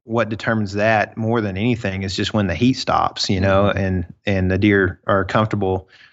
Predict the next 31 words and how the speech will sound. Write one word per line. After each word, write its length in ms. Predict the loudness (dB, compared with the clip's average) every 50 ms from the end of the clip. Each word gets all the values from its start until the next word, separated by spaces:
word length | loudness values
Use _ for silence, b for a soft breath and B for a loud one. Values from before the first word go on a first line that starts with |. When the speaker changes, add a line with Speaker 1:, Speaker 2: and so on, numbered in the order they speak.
| b b b 0
Speaker 1:
running 320 | 2 4 4 4 2 2
around 380 | 0 0 0 0 0 0 0 -2
more 180 | -4 -6 -6
than 160 | -6 -6 -8
anything, 320 | -8 -8 -10 -8 -8 -8 -8
I 60 | -8
feel 160 | -8 -6 -6 -4
like 160 | -4 -4 -4
a 40 | -4
lot 140 | -4 -4 -4
of 60 | -4
times. 360 | -6 -6 -6 -6 -6 -6 -2 -2
Speaker 2:
I 60 | 0
think 160 | 0 0 0
something 300 | 0 -2 -2 -2 -2 -4
that 80 | -4 -4
we've 240 | -4 -4 -4 -4 -2
kinda 220 | 0 0 0 -2
keyed 280 | -4 -6 -4 -2 0 2
on 280 | 2 2 2 2 2
in 100 | 0 -2
the 80 | -2 -2
last 480 | 2 4 4 4 2 0 -2 -6 -10 -14 _ _
year 580 | -10 -6 -4 -2 -2 -2 -2 -4 -4 -6 -10 -10 -6
really 600 | -2 0 0 0 0 0 0 -2 -4 -6 -10 _ _ _ _ _ _ -2
is, 320 | 2 4 4 4 2 2 2
uh, 180 | 2 2 2
understanding 840 | 2 2 2 2 0 0 2 2 2 2 2 2 2 2 2 0 0
the 360 | 0 0 2 2 0 -2 -4 -6
pre-rut 560 | -6 -2 0 2 4 4 4 4 2 0 -2
phase 580 | 0 0 2 2 2 0 -2 -2 -4 -6 -6